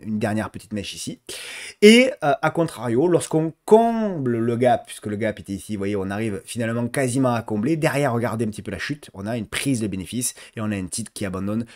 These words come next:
plus de dix ou douze pour cent en ligne droite. Donc, ça veut dire que, clairement, le marché avait vu le comblement du gap comme un objectif. C'est la raison pour laquelle j'ai besoin, euh, de voir où sont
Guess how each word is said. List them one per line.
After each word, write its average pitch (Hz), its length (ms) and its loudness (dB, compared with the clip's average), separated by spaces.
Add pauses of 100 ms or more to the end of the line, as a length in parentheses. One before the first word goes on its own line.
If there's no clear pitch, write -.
(100)
plus 117 160 -4
de 107 160 -2
dix 110 320 -2
ou 104 60 -8
douze 104 240 -12
pour - 180 -14
cent 104 220 -6 (240)
en 113 120 -6
ligne 110 120 0
droite. 80 340 -12 (840)
Donc, 131 320 2 (280)
ça - 180 6
veut 127 120 2
dire 127 240 -2
que, 127 260 -2 (140)
clairement, 131 400 2 (100)
le 127 220 4
marché 131 320 0
avait 117 180 2
vu 117 260 -4
le 147 200 8
comblement 127 340 0
du 117 100 -2
gap 117 220 -4
comme 120 180 0
un 117 100 0
objectif. 113 360 -6
C'est - 100 -8
la 85 80 -4
raison 104 220 -2
pour 107 100 -8
laquelle 113 300 -4 (340)
j'ai 147 280 6
besoin, 127 460 2 (140)
euh, 110 360 -2
de 117 160 -2
voir 131 580 4
où 196 100 8
sont 156 400 -4